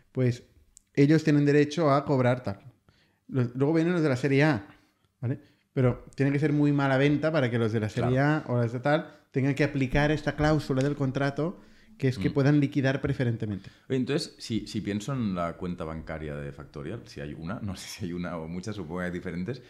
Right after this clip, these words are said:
Speaker 2: pero uno entra ahí y ve, pues no sé, ciento cincuenta millones de euros o los que sean. Eh, mm, ¿para qué queréis tanto dinero? Y sobre todo, ¿cómo se invierte tanto dinero sin perder eficiencia, sin malgastarlo?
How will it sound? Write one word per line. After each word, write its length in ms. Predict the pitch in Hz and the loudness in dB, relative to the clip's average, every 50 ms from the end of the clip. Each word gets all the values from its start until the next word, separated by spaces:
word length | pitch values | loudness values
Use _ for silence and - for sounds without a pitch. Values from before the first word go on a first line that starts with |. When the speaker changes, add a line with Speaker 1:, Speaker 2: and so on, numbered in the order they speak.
| - - _ _ | -20 -20 _ _
Speaker 2:
pero 260 | - 92 90 90 90 | -4 -2 -2 -2 -2
uno 240 | 87 104 107 113 113 | -2 -2 -2 -2 -2
entra 240 | 117 113 107 101 107 | -2 -4 -4 -4 -4
ahí 260 | 113 123 139 151 - | -2 -2 -2 -4 -4
y 80 | 104 95 | -4 -4
ve, 220 | 90 85 82 78 | -4 -4 -6 -6
pues 240 | 69 76 78 78 90 | -8 -10 -10 -10 -10
no 80 | 92 | -10
sé, 200 | - - 71 62 | -10 -10 -12 -12
ciento 240 | 62 95 95 95 101 | -10 -10 -10 -10 -10
cincuenta 320 | 98 95 85 87 87 80 80 | -10 -10 -10 -10 -8 -8 -8
millones 240 | 80 78 76 78 | -8 -8 -10 -10
de 60 | 82 87 | -8 -8
euros 220 | 101 101 101 90 | -6 -8 -8 -10
o 60 | 78 | -12
los 100 | 71 - | -14 -14
que 100 | - - | -16 -20
sean. 240 | - - 62 - - _ _ _ _ _ _ _ _ _ _ _ - | -18 -18 -18 -18 -20 _ _ _ _ _ _ _ _ _ _ _ -4
Eh, 760 | 95 92 90 87 87 87 85 85 85 82 82 82 82 78 73 - - - _ _ _ _ _ _ _ _ _ _ _ _ | -4 -2 -2 -2 -4 -4 -4 -4 -4 -4 -6 -6 -6 -8 -10 -14 -18 -20 _ _ _ _ _ _ _ _ _ _ _ _
mm, 580 | - 113 101 95 95 92 90 90 90 87 87 82 - - | -4 -2 0 0 0 0 0 -2 -4 -4 -6 -8 -8 -6
¿para 320 | 95 92 95 95 92 - | -4 -4 -4 -6 -8 -8
qué 600 | - 127 131 135 135 131 131 - - _ _ _ _ - | -8 -6 -6 -6 -6 -8 -12 -16 -20 _ _ _ _ -6
queréis 320 | - 104 95 95 90 - | -4 -2 -2 -2 -4 -6
tanto 240 | - 98 92 90 92 | -10 -10 -8 -6 -6
dinero? 220 | 90 95 117 131 | -6 -6 -6 -6
Y 40 | 127 | -8
sobre 180 | 120 104 87 78 | -8 -10 -10 -8
todo, 340 | 101 107 104 107 - _ | -6 -8 -8 -10 -14 _
¿cómo 340 | - - 98 104 120 127 131 | -8 -4 -2 -2 -2 -2 -2
se 140 | 123 - 113 | -4 -6 -6
invierte 560 | 98 95 92 87 92 87 85 80 - - 82 78 | -4 -2 -2 -2 -4 -6 -6 -8 -10 -12 -12 -8
tanto 360 | 90 90 95 101 101 117 110 | -6 -6 -6 -6 -6 -6 -6
dinero 500 | 101 90 87 87 98 113 156 214 202 - _ | -4 -4 -6 -6 -8 -8 -8 -10 -12 -14 _
sin 600 | - - - - 107 92 92 92 90 87 85 80 | -16 -12 -10 -8 -6 -4 -4 -4 -4 -4 -6 -8
perder 400 | - 90 85 78 82 85 85 85 | -8 -8 -6 -6 -6 -8 -8 -8
eficiencia, 720 | 87 87 - 90 80 - - 101 92 87 82 78 85 80 76 | -10 -10 -12 -12 -12 -10 -6 -6 -4 -6 -6 -8 -10 -12 -12
sin 160 | - 85 82 | -10 -10 -8
malgastarlo? 800 | 82 82 82 85 80 80 82 80 - - - 87 - 76 67 | -6 -6 -6 -6 -6 -8 -10 -12 -12 -10 -10 -10 -10 -12 -16